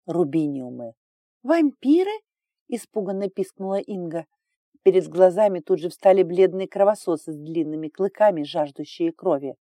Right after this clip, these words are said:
Как-то за изучением горного царства она упустила другие расы. "Да, а что?" Эйнар обернулся. "Что тебя так напугало?" "Они же кровь пьют". "Бррр!"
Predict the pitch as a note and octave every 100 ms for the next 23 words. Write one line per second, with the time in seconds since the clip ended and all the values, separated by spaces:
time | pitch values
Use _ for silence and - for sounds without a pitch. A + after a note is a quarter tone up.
0 | _ _ _ - C4+ - A#3 B3 A3 B3
1 | - A#3 G3 G3 F#3+ G#3+ G3 F#3+ - C#4+
2 | D4+ - F#3+ - G3 G#3 A3 G3 G#3+ -
3 | C4 B3+ C4 B3+ F#3 E3 D3 C#3 - -
4 | C#3 _ _ _ _ _ - D3 C3 A#2
5 | C3+ - _ _ D#3+ - - B2+ - _
6 | _ _ _ - G3+ F#3+ F3 - F3 G#3
7 | F#3 D3+ - - C#3 _ _ - - D#3
8 | D3 D3 - - C3+ C3 D#3 C#3+ A#2+ B2
9 | _ _ _ _ _ _ F4 F4 E4+ F#4
10 | - E4+ C4+ - G3+ F#3+ - _ _ _
11 | _ _ _ _ _ F3+ D#4+ D#4 F3+